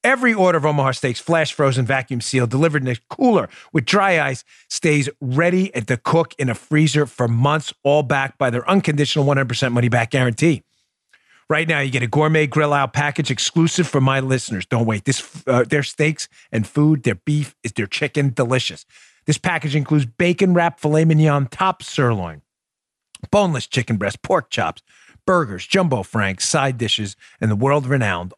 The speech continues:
ultra-delicious caramel apple tartlets and more. You hear my stomach in the background? That was real. Go to omaha steaks dot com. Enter promo code Bongino in the search bar for a limited time. They'll add two pounds in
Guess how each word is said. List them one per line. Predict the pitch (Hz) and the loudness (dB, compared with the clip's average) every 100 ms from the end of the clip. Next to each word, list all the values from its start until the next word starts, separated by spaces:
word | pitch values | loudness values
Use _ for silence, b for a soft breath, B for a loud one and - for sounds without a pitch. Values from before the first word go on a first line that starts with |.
| - | -2
ultra-delicious | 123 127 143 135 143 123 - 90 - | -2 0 0 0 0 -2 -6 -8 -8
caramel | - 117 123 127 117 | -2 0 2 0 -2
apple | 107 113 135 | -4 -2 -4
tartlets | 120 120 117 113 - | -4 -4 -2 -4 -2
and | |
more. | 104 87 | -2 -2
You | 90 | -4
hear | 107 | -2
my | 107 | -2
stomach | - 117 127 | 0 0 0
in | 135 | 0
the | |
background? | 131 131 131 131 104 | 0 -2 0 -2 -4
That | 87 | -6
was | 101 104 | -8 -8
real. | 80 - _ B B B B | -10 -12 _ B B B B
Go | 151 | 0
to | 143 139 | 0 2
omaha | 143 160 165 175 | 2 2 2 2
steaks | 175 - 165 151 - | 0 0 0 0 -2
dot | 151 127 - | -2 -2 -2
com. | 135 107 98 | -2 -2 -2
Enter | 117 113 | -2 -2
promo | - 131 135 | 0 0 0
code | - 131 | 0 -2
Bongino | 117 113 107 131 143 | 0 -2 0 2 4
in | 151 | 2
the | |
search | 143 139 123 - | 2 0 -2 -2
bar | 117 | -2
for | - | -2
a | 104 | -2
limited | 123 139 131 | 0 0 0
time. | 147 160 185 _ B B B | 0 0 -2 _ B B B
They'll | - 123 | -2 0
add | 117 104 | 0 0
two | - 214 | 0 2
pounds | 175 160 147 156 | 2 2 2 2
in | 156 | 0